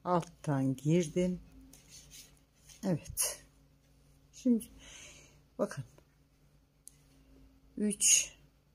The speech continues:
üç, üç.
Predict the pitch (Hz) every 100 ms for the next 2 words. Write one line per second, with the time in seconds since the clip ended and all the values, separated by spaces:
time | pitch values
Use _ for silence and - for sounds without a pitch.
0 | _ _ _ _ 180 190 180 - - -
1 | - - - - - - _ - - -
2 | - -